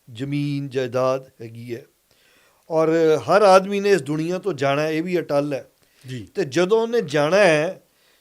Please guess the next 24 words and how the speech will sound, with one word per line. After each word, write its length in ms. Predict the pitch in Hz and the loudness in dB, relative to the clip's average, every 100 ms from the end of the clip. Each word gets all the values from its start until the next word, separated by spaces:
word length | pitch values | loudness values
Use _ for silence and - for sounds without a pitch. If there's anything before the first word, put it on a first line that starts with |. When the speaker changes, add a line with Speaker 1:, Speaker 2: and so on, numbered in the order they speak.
| - | -20
Speaker 1:
ਜੋ 460 | 123 98 147 185 233 | -20 -6 2 4 4
ਵੀ 120 | 262 | 2
ਕੁਝ 260 | 226 262 240 | -8 -10 -10
ਪ੍ਰਾਪਰਟੀ 1120 | - 185 175 - 185 190 190 190 185 185 - _ _ _ _ _ _ _ _ _ _ _ _ _ - 143 | -4 -4 -4 -8 -8 -6 -6 -6 -8 -10 -18 _ _ _ _ _ _ _ _ _ _ _ _ _ -18 -6
ਯਾਰ 240 | 123 170 180 | 4 4 4
ਉਹਦੇ 220 | 185 208 | 0 -2
ਕੋਲ 240 | - 196 | -2 -4
ਪਈ 420 | 180 185 175 175 180 | -4 -2 -4 0 2
ਹੈ, 120 | 170 | 2
ਜ਼ਮੀਨ 420 | 143 165 180 185 | 2 -4 -4 -6
ਪਈ 340 | - 175 165 | -6 -6 -2
ਹੈ, 80 | 175 | -4
ਪੈਸਾ 420 | 165 160 147 175 | -2 -4 -4 -4
ਪਿਆ, 220 | 175 165 175 | -6 -4 -4
ਉਹ 280 | 190 202 | -4 -4
ਉਹਨੇ 220 | 196 185 196 | -4 -4 -8
ਕਿਤੇ 320 | 175 151 180 | -8 -8 -8
ਨਾ 100 | 170 | -10
ਕਿਸੇ 300 | 165 139 156 | -12 -12 -12
ਨੂੰ 220 | 160 143 | -12 -12
ਦੇ 160 | 131 127 | -12 -10
ਕੇ 160 | 151 | -12
ਜਾਣਾ 260 | 113 95 | -12 -14
ਹੈ। 60 | 87 | -16